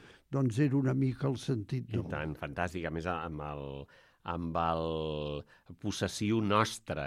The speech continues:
Speaker 2: eh? També en plural, molt, molt indicatiu de la filosofia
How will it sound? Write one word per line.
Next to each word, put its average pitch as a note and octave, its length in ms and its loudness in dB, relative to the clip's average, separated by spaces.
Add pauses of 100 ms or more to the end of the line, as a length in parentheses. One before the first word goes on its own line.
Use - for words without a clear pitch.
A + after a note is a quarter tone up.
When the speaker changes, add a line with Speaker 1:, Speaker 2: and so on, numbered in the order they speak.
Speaker 2:
eh? D3 140 2 (100)
També E2 300 -2
en D#2+ 100 0
plural, E2+ 640 2
molt, D#2+ 240 -2
molt F#2 220 0
indicatiu F2 500 -2
de E2 80 0
la D#2+ 80 0
filosofia D#2+ 640 -2